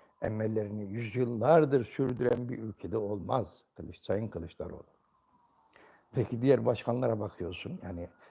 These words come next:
alternatif olarak görülen işte, e, Ankara Büyükşehir Belediyesi Mansur Yavaş, iddiam var. Bu konuda çok iddialıyım.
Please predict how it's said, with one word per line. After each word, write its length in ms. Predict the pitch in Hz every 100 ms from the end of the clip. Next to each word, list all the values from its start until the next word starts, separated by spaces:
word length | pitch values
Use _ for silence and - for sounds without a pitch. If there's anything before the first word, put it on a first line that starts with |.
| _
alternatif 640 | - 104 120 127 131 202 -
olarak 380 | 92 90 - -
görülen 420 | 98 92 95 - _ -
işte, 360 | 110 - 90 - - - _ _ -
e, 60 | 98
Ankara 600 | 90 - 151 - 98 101
Büyükşehir 440 | 101 - 98 95
Belediyesi 420 | 95 92 90 -
Mansur 400 | 87 98 92 110
Yavaş, 380 | 98 110 185 - - - _ _ _ _ _
iddiam 500 | 117 104 98 95 90
var. 200 | 87 147 - _ _ -
Bu 100 | 120
konuda 340 | - - -
çok 260 | - 120 -
iddialıyım. 600 | - 87 87 - 90